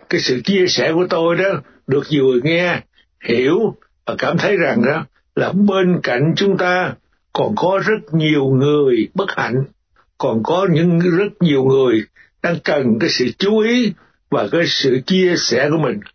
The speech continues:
Đó là điều tôi xin tâm tình gửi đến tất cả các bạn, à, của chương trình, à, trong đêm Giáng sinh hôm nay. Một điều thứ ba mà tôi muốn nhấn mạnh hôm nay nữa đó là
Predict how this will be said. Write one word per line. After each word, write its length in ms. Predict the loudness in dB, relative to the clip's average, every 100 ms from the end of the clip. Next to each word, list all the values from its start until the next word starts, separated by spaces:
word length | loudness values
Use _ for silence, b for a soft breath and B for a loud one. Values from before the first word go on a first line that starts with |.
| b b _ -4
Đó 180 | 0
là 120 | 0 0
điều 180 | 0 0
tôi 120 | 0
xin 260 | 0 0 -2
tâm 220 | -2 -2 0
tình 200 | -2 -2
gửi 300 | 0 0 0
đến 180 | -2
tất 120 | -4 -6
cả 240 | -4 -4 -2
các 200 | -4 -4
bạn, 340 | -2 -2 -2 -4 b b b b -6
à, 180 | -4 -4
của 260 | 0 0 0 0
chương 220 | -2 -2
trình, 260 | 0 2 2
à, 280 | 0 -2 -6 _ _ _ b
trong 240 | -4 0 2
đêm 160 | 2
Giáng 120 | 0 -2
sinh 140 | 0
hôm 200 | 0 0
nay. 240 | 0 -4 -6 _ _ _ _ _ _ _ -6
Một 160 | -2 0
điều 240 | 2 2 2
thứ 100 | 0
ba 340 | 0 0 -2 -6 _ _ _ -6
mà 160 | -4 -2
tôi 140 | 0
muốn 220 | 2 2
nhấn 100 | 2
mạnh 120 | 2
hôm 140 | 0 0
nay 140 | 0
nữa 200 | 2 2
đó 140 | 2 2
là 320 | 2 0 -4